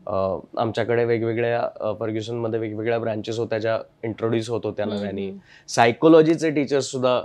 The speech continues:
Speaker 1: अ,
Speaker 2: हां.
Speaker 1: मला ओळखू लागले होते, त्यांनी
Speaker 2: हां.
Speaker 1: पण मला बरेचदा सपोर्ट
Speaker 2: हम्म.
Speaker 1: केलं. So मी सायन्सचं शिक्षण एकीकडे घेत होतो, पण मी
Speaker 2: हम्म.
Speaker 1: सगळ्या ब्रांचेसमध्ये,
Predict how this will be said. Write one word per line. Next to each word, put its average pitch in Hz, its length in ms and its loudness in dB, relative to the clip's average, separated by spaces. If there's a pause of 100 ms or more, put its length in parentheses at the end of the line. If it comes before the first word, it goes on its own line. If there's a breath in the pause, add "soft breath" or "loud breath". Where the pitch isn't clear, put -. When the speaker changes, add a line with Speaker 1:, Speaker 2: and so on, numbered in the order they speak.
(100)
Speaker 1:
अ, 98 80 -4
Speaker 2:
हां. 104 240 -2
Speaker 1:
मला 113 240 -2
ओळखू 113 320 -2
लागले 104 240 0
होते, 104 160 -4
त्यांनी 110 280 -2
Speaker 2:
हां. 120 280 0 (100)
Speaker 1:
पण 131 140 2
मला 123 220 0
बरेचदा 117 380 -4
सपोर्ट 110 160 -8
Speaker 2:
हम्म. 101 120 -4
Speaker 1:
केलं. 123 160 -2
So 180 200 0 (500 loud breath)
मी 135 160 6
सायन्सचं 156 480 6
शिक्षण 170 360 2
एकीकडे 151 380 4
घेत 139 180 6
होतो, 139 200 2
पण 156 160 4
मी 156 120 2
Speaker 2:
हम्म. 165 120 0
Speaker 1:
सगळ्या 139 220 4
ब्रांचेसमध्ये, 135 800 0